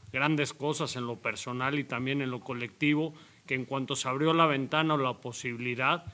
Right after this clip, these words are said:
aceptó, no lo dudó, alzó la mano y el día de hoy está aquí.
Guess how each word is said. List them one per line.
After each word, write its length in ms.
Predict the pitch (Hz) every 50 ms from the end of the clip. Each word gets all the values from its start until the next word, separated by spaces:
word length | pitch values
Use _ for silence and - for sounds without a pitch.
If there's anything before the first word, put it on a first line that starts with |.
| - - _
aceptó, 840 | - 123 120 - - 135 120 - - - 156 156 170 175 156 151 - - - - - -
no 160 | 135 143 151
lo 160 | 160 156 147
dudó, 520 | 127 127 123 123 139 147 156 170 180 175 - - - - _
alzó 380 | 135 120 117 - - 151 151
la 160 | 147 139 131
mano 440 | 135 139 147 151 156 156 165 175 156 - - - - -
y 60 | - 123
el 120 | 117 131
día 160 | 143 151 151
de 40 | 147
hoy 200 | 151 156 151 143
está 240 | 127 - - - 147
aquí. 420 | 135 - - 156 151 139 151 -